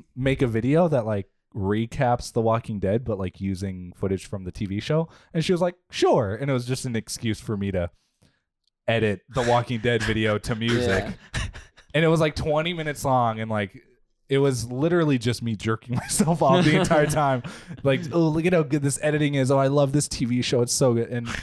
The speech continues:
Speaker 1: and, and they made the whole class watch it.
Speaker 2: Yeah.
Speaker 3: <laughs>
Speaker 2: Dude, they had to watch some of our filth, and I feel bad.
Speaker 1: Yeah.
Speaker 2: The only, the only one that I didn't feel bad for was Moshe. <laughs> It
Speaker 1: They're
Speaker 2: was
Speaker 1: gonna, everybody's gonna remember our formative years.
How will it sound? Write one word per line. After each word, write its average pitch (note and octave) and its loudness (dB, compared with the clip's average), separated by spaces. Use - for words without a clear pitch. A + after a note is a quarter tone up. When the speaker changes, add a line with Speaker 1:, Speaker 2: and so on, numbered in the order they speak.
Speaker 1:
and, D3+ 2
and D#3+ -2
they F3 2
made F3 2
the C#3 2
whole D#3+ 2
class C#3+ -2
watch A2 0
it. D#2 -6
Speaker 2:
Yeah. D3+ 4
Speaker 3:
<laughs> - -10
Speaker 2:
Dude, C#3+ 2
they D3+ 2
had D#3 2
to C#3 2
watch B2 0
some C3+ 0
of A#2+ 0
our G#2 0
filth, G#2+ -4
and B2 0
I B2+ 0
feel C3+ 2
bad. A2+ -2
Speaker 1:
Yeah. D#3+ -2
Speaker 2:
The D3 2
only, E3+ 4
the D#3+ 2
only D#3 6
one G3 4
that F3 4
I D3+ 4
didn't C#3+ 0
feel B2+ 0
bad G#2+ 2
for G#2+ 0
was A#2 2
Moshe. - -2
<laughs> - -20
It F3+ 6
Speaker 1:
They're F#3 8
Speaker 2:
was F3+ 6
Speaker 1:
gonna, E3 -2
everybody's D3 2
gonna B2 0
remember F#2 -2
our D#2+ -4
formative E2+ -8
years. D#2 -10